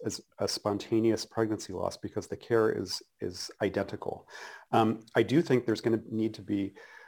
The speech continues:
work done to educate, um, emergency department, um, clinicians, um, primary care clinicians who may not be familiar with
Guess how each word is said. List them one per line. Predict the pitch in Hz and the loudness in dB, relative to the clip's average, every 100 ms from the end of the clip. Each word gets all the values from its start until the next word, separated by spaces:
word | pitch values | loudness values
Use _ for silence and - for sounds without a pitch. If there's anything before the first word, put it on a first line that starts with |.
| _ _ | _ _
work | 104 190 - - | 2 2 2 2
done | 90 85 101 139 - | 4 4 2 0 -2
to | - - 113 107 107 110 - _ _ | -4 4 6 6 4 0 -10 _ _
educate, | 147 156 135 - 117 95 - - | 2 2 -4 -2 -2 0 -4 -4
um, | 110 107 107 104 110 - - | 0 2 2 0 -2 -4 0
emergency | 110 113 101 - | 4 4 4 0
department, | 107 - 110 110 107 107 - - 110 117 | 0 2 4 4 2 0 -4 -12 -8 -2
um, | 107 104 104 104 104 - | 0 0 -2 -2 -2 -6
clinicians, | - 113 117 - 110 104 101 95 - - - - | 0 2 2 2 2 2 0 -4 -12 -20 -20 -4
um, | 110 98 98 | -2 -2 -4
primary | - 110 101 | -2 0 0
care | 95 - 120 117 | -2 -2 2 4
clinicians | 117 - 113 110 - 101 98 - - | 2 2 0 2 -2 -2 -2 -8 -2
who | 120 110 107 | 4 4 4
may | 110 | 4
not | 113 110 | 2 2
be | 104 | -2
familiar | 101 - 92 90 135 | -4 -2 -2 2 2
with | 160 - - | 4 2 2